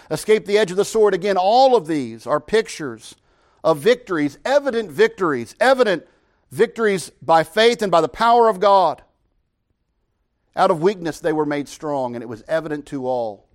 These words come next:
Uh, God likes to work in ways that make it obvious that it's His power,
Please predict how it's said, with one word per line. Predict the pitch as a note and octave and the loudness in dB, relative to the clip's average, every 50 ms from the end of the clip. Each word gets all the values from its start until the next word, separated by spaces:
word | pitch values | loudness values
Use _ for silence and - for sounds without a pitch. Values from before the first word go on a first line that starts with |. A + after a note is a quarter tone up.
| _ _ _ _ _ _ _ _ _ _ _ _ _ _ _ _ _ _ _ _ _ _ _ _ | _ _ _ _ _ _ _ _ _ _ _ _ _ _ _ _ _ _ _ _ _ _ _ _
Uh, | - B2+ B2+ | -18 -18 -8
God | G#2+ D3 D#3+ F#3+ G3 D3+ | -2 2 2 2 2 0
likes | D#3+ F3 E3+ - - | -2 -4 -4 -4 -8
to | - | -10
work | C#3 D3 E3 D#3+ D#3+ D#3+ | -4 -4 -4 -4 -4 -6
in | C#3+ C#3 | -6 -4
ways | D#3 D3+ D3+ - | -4 -4 -4 -6
that | D#3 - | -8 -10
make | D#3 D3+ C#3+ - | -8 -10 -10 -10
it | D3 - _ _ - | -14 -16 _ _ -4
obvious | C#3+ D3 D#3+ D3+ D#3 D3+ C#3 - | -4 -4 -2 -2 -4 -8 -6 -6
that | D3 C3+ | -4 -4
it's | C#3 C3+ - | -4 -6 -8
His | - E3+ E3+ | -10 -12 -12
power, | - - F3 F3 G#3+ A#3 G#3+ - - - | -12 -14 -14 -14 -14 -16 -18 -20 -20 -20